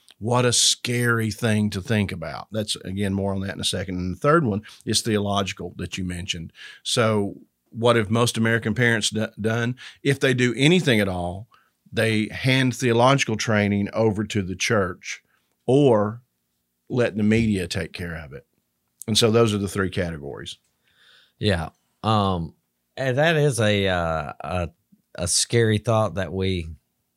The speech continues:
Speaker 2: just hand that, that education, that training, that raising of our children over to movies and social media and their kid and their peers and,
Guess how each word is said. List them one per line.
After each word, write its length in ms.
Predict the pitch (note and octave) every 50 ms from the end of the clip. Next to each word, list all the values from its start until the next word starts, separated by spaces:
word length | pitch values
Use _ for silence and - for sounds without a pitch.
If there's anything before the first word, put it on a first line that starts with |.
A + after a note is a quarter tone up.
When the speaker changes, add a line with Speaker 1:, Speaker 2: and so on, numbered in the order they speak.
| _ _ -
Speaker 2:
just 500 | G#2+ A2+ G#2 F#2+ F#2 - - - - _ _ _ _ _ _ _ _ _ _ _ _ _ _ _ _ _ _ _ _ _ _ _ _ _ _ _ _ _
hand 440 | - - - D3 D3+ C#3+ C3 B2 A2
that, 280 | A2+ A2 G#2+ - _ _ _ -
that 260 | G#2 A#2+ A#2 A2+ G#2+
education, 760 | A2+ G#2+ G#2 G2 G#2+ - - - G2+ G2 F#2 - - G2 F#2+
that 200 | G2+ G#2 A2 -
training, 580 | - - - G#2+ G#2 G2+ G2 F#2 F#2 F2+ F#2 F2+
that 160 | F#2+ G#2 G2 F#2+
raising 680 | F#2+ G2+ G#2 G#2+ G#2+ G#2+ G2+ F#2+ G#2 G2 F#2+ F#2 F#2+
of 140 | G2 G2+ F#2
our 120 | F2+ F2 F2
children 520 | _ - - A2 G2+ F#2+ F#2 F#2+ F#2 F2+
over 320 | F#2 F#2+ F#2 F2+ F2+ E2 D#2
to 380 | - - D#2 D2+ D2 D2+ - _ _ _ _ _ _ _ _ _ _ _ _ _ _ _ _ _ _ _ _ _ _ _ _ _ - -
movies 720 | - G2+ G2+ G#2 G#2+ G#2 F#2+ E2+ F2 D2+ D#2 D2+ D2 C#2+ E2
and 500 | E2 D2+ D2 D2 D2 C#2+ C#2 C#2+ C#2 C2+ - _ _ _ _ _ _ _ _ _ _ - D#3+
social 460 | - - - A#2 G#2+ G#2+ G2+ - G#2 G2
media 480 | G2+ G2 G2 F2+ F#2 E2+ E2 E2 D#2+
and 120 | D#2 D#2+ F2+
their 120 | F#2 F2
kid 380 | - - - A2+ A2 G#2 G2+ -
and 200 | - F#2+ G2 G2
their 120 | G2 G2 F#2+
peers 920 | - - - - C3+ C3 A#2+ A2+ A2 G#2 F#2+ F2+ F2+ E2+ D#2+ - - - -
and, 420 | G2 F#2+ F2 E2+ F2 E2+ D#2